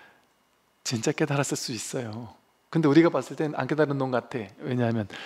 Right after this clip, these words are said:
"나는 깨달으면 저런 게 아니야"라는 상이 있으니까. 깨달아도 현실은 똑같다니까요. 한동안 간다니까요.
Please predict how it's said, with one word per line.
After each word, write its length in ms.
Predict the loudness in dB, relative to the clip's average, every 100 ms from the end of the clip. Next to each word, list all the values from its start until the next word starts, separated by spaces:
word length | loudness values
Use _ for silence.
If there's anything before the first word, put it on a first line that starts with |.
| -16 -18 -2
"나는 340 | 2 4 4
깨달으면 440 | 4 6 6 6 4
저런 220 | 2 4
게 80 | 2
아니야"라는 440 | 4 4 2 0
상이 200 | -2 0
있으니까. 580 | 0 -4 -8 -10 -14 -16 _ _ _ -20 -20 -20 _ _
깨달아도 480 | 4 8 8 8 2
현실은 360 | -2 -2 -2 -2
똑같다니까요. 640 | -2 -4 -2 -4 -2 -2
한동안 380 | 0 2 2 2
간다니까요. 600 | 2 0 0 -4 -4